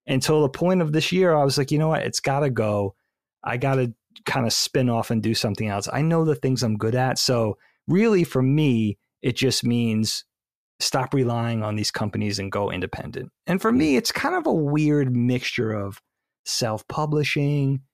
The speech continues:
Speaker 1: YouTube, independent animation, like, this whole thing that I wanna do that I'm not gonna reveal too much about yet, but
Speaker 2: Mm.
Speaker 1: that's kind of exciting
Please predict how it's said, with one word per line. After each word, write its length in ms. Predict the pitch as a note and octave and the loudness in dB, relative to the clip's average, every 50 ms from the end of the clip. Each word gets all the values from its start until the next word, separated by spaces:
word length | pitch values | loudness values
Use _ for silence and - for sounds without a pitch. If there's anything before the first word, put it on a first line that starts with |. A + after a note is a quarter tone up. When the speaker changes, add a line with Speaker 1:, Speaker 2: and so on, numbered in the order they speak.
| _ _ - | _ _ -4
Speaker 1:
YouTube, 680 | A#2 C3 C#3 C#3+ C#3 B2+ - - B2+ B2 B2 A#2+ A#2 A2+ | 0 0 0 0 0 -2 -2 0 0 2 2 2 0 0
independent 480 | A#2 A#2+ A#2+ - C3 B2 B2 A#2 A#2+ | -2 -2 -2 -2 -2 0 0 0 0
animation, 500 | A#2+ A#2+ A#2 A#2 A#2 A#2+ A2+ - A#2+ A2 | -2 -2 -2 0 0 -2 -2 -2 -2 -2
like, 160 | A2 A2 G#2+ | -2 -4 -4
this 160 | - A#2+ A#2 - | -4 -4 -4 -2
whole 240 | - D3+ D3 D3 | 0 0 0 0
thing 380 | C3+ - - D3+ D3+ C#3+ C#3 C3 | 0 -2 0 0 2 2 2 2
that 100 | A#2+ A#2 | 0 0
I 80 | A2+ A2 | 0 -2
wanna 260 | A2 A2+ A2+ A2+ G#2+ | -2 -2 -2 -2 -2
do 280 | A2+ C#3+ D3+ C#3+ C3 | 0 2 2 2 2
that 100 | A#2+ A2 | 2 2
I'm 100 | A2+ A#2 | 0 0
not 160 | B2+ B2 B2 - | 0 0 -2 -2
gonna 160 | B2+ A#2 A2+ | -2 -2 0
reveal 440 | A2+ A2+ A2+ A2+ B2+ C#3 C#3+ C3+ C3 | 0 0 -2 -2 0 0 0 0 0
too 180 | - - A#2 | -2 -2 -2
much 180 | A2+ A2+ - - | -2 -2 -2 -4
about 300 | A#2 A2 G#2+ G#2 - - | -4 -4 -4 -4 -4 -2
yet, 380 | C#3 F3 A3 A3 E3+ A#2 - - | -2 0 0 0 0 -2 -2 -2
but 240 | - A#2+ A#2 G#2+ - _ _ _ _ _ - | -2 0 0 -2 -4 _ _ _ _ _ -10
Speaker 2:
Mm. 220 | A2+ G#2+ F2+ D#2 - | -8 -8 -8 -6 -4
Speaker 1:
that's 240 | - E3 D#3+ - - | -4 -2 -2 -4 -4
kind 200 | - C4 D#4+ F4+ | -4 -2 -2 0
of 60 | D#4 | -2
exciting 720 | - - - - - C#4 C#4+ B3+ G3+ F#3+ G3 G#3+ A3 | -2 -2 -2 -2 0 0 2 2 2 4 4 2 0